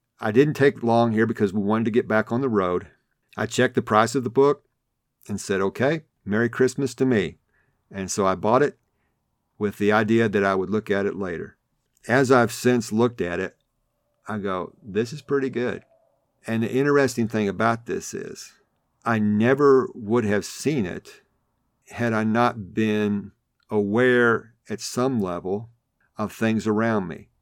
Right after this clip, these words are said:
If I had allowed myself to be so agitated by the circumstances that I found myself in,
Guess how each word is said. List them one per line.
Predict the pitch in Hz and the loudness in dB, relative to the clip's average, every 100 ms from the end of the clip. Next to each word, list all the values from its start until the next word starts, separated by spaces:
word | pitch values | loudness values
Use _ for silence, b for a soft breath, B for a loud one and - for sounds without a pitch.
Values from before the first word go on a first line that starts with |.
| _ _ _ _ - | _ _ _ _ 2
If | 139 156 143 | 2 4 2
I | 139 | 2
had | 113 120 120 | -2 -4 -2
allowed | 107 98 104 113 107 | -2 0 2 2 2
myself | 107 104 - 110 104 - | 0 -2 -4 -4 -4 -8
to | 95 | -8
be | 101 | -8
so | - - 123 117 | -6 -2 -2 -2
agitated | 120 117 110 - 104 101 95 | -4 -4 -6 -4 -2 0 -2
by | 95 95 95 | -2 -4 -6
the | 90 | -10
circumstances | - - 113 117 98 110 107 98 82 | -8 -4 -2 -4 -6 -6 -6 -8 -6
that | 95 | -4
I | 95 | -4
found | - 113 120 | -4 -4 -2
myself | 120 113 123 127 120 | -4 -4 -4 -4 -4
in, | 98 82 92 | -8 -8 -12